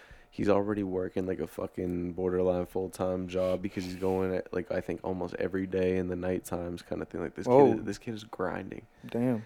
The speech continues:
Speaker 1: He's
Speaker 2: Good.
Speaker 1: doing so good, and he's
Speaker 2: Good for
Speaker 1: a
Speaker 2: him.
Speaker 1: good-ass welder too, dude. So, like, he's talking about doing, like, traveling for welding, which is, like, a really big thing too. I think,
Speaker 2: Mm-hmm.
Speaker 1: like, there's so many different, welding is fun.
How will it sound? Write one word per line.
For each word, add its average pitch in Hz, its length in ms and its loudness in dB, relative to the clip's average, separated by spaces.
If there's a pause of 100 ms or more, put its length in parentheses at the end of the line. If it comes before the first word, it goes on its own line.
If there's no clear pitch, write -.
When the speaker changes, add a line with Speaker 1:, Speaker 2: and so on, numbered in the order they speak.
(120)
Speaker 1:
He's - 180 -8
Speaker 2:
Good. 120 100 4
Speaker 1:
doing 117 160 4
so 123 200 6
good, 107 140 0
and 104 100 0
he's 117 140 -6
Speaker 2:
Good 110 60 0
for 139 80 0
Speaker 1:
a 147 80 -2
Speaker 2:
him. 151 40 -4
Speaker 1:
good-ass 110 560 0
welder 104 400 -2
too, 104 280 2
dude. 120 360 2
So, - 160 -2
like, 92 320 2 (1300)
he's 120 220 2
talking 117 340 8
about 104 280 8
doing, 98 180 2
like, 92 140 -4
traveling 95 520 0
for 95 140 -6
welding, 95 380 -2
which 95 160 -4
is, 92 100 -4
like, 92 120 -2
a 90 40 -4
really 92 260 -2
big 90 220 -4
thing 90 280 -6
too. 95 460 -2
I 101 120 -2
think, 127 160 -4
Speaker 2:
Mm-hmm. 123 160 2
Speaker 1:
like, 104 100 -4
there's 107 140 2
so 123 160 4
many 190 180 2
different, 113 340 0
welding 117 420 6
is 247 100 0
fun. 101 400 6